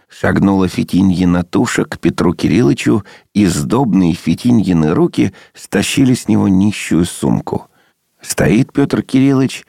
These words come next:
пошевелиться под ее взглядом не может. И хоть хорошо видит, что не место ему в таком барском роскошестве, и что на забаву и на смех, видно, над ним барин потешается,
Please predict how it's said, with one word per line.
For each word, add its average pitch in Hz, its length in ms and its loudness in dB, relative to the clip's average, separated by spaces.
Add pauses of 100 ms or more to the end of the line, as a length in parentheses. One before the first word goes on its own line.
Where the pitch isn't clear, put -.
(400)
пошевелиться 78 720 0
под 80 200 -2
ее 82 180 2
взглядом 76 560 0
не 67 120 2
может. - 420 -4 (400)
И 98 80 2
хоть 104 240 0
хорошо 120 520 -2
видит, 113 400 0
что - 260 -4
не 101 160 2
место 113 420 -2
ему 104 240 2
в - 80 -10
таком 107 400 -2
барском - 640 -2
роскошестве, - 840 -2 (300)
и 110 100 2
что 117 240 -2
на 123 160 2
забаву 127 540 0
и - 220 -2
на 110 180 0
смех, 139 520 -2
видно, 95 340 0
над 95 260 0
ним 107 200 2
барин 104 380 0
потешается, 151 880 -2